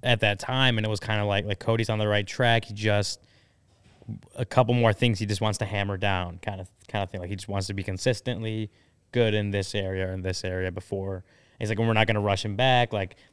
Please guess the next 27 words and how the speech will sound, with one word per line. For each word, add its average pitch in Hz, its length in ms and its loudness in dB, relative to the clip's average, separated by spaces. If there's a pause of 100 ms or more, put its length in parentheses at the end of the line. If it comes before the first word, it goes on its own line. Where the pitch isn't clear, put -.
we're 104 80 0
gonna 101 140 2
let 98 120 2
him 101 140 0
get 98 140 -2
that 95 140 -6
confidence 117 440 -2
back, 113 340 0
that 98 100 -6
consistency, 104 680 -2
and 95 160 -2
we'll, 95 180 -2
we'll 101 180 -4
bring 98 200 -2
him 101 120 -2
up." 110 200 2
And 110 80 2
at 110 60 2
the 101 80 -2
time, 131 300 2
you're 117 80 2
like, 113 120 2
"Okay, 110 440 2 (340)
you 120 100 0
know, 110 120 2
it's 98 140 -4
June. 120 600 4